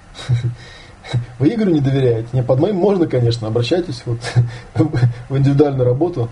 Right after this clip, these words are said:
можете под моим поработать. Вы и так будете под моим работать, потому что я там на видео везде. Мне надо пару этих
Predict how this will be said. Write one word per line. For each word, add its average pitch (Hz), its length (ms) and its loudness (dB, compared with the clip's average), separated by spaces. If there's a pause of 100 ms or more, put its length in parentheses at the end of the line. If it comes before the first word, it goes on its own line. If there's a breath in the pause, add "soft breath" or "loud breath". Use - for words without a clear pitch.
можете 139 300 -4
под 139 180 -2
моим 123 320 2
поработать. 113 400 -2 (1200 loud breath)
Вы 156 140 2
и - 20 -6
так 196 200 0
будете 127 220 -2
под 139 140 0
моим 143 240 2
работать, 120 260 0
потому 123 100 -4
что 127 100 -2
я 127 100 2
там 110 120 2
на 127 60 2
видео 123 240 0
везде. 107 340 -4 (2000)
Мне 156 280 2
надо 151 360 -2
пару 139 340 0
этих 120 300 -6